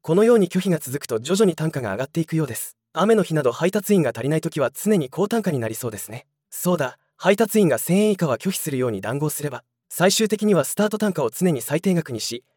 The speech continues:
安くても働いてくれる配達員を探す逆オークションになるのだろうなとは思う。これからは一層オーダー内容を精査してから判断しなくてはいけません。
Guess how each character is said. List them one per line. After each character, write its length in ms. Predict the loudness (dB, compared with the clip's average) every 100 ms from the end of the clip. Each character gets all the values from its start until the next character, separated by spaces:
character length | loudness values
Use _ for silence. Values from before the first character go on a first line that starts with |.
| _
安 220 | 0 0
く 80 | 0
て 80 | 0
も 100 | 0
働 300 | -2 -2 0
い 20 |
て 100 | -2
く 100 | 0
れ 60 | 0
る 60 |
配 160 | 0 -2
達 240 | -2 0
員 120 | 0
を 20 | 0
探 220 | -4 -10
す 120 | -8
逆 300 | -6 -2 0
オ 60 | 0
ー 20 |
ク 80 | 2
シ 80 |
ョ 20 | 0
ン 40 |
に 80 | 0
な 100 | 0
る 60 |
の 80 | -2
だ 80 | -2
ろ 80 | -2
う 40 |
な 140 | -4 -6
と 140 | -6
は 100 | -8
思 200 | -8 -14
う。 60 | -16 _ _
こ 100 | 0
れ 80 | 0
か 80 | 2
ら 100 | 2
は 120 | 2
一 80 | 0
層 260 | 0 0
オ 60 | 2
ー 20 |
ダ 120 | 2
ー 0 | 2
内 160 | 2
容 100 | 2
を 80 | 0
精 160 | 0 -2
査 140 | -4
し 60 | -4
て 80 |
か 100 | -2
ら 40 | -2
判 200 | 0 -2
断 100 | -2
し 140 | -4
な 60 | -8
く 40 |
て 100 | -6
は 80 | -6
い 60 | -6
け 80 |
ま 80 | -8
せ 120 | -10
ん。 80 | -12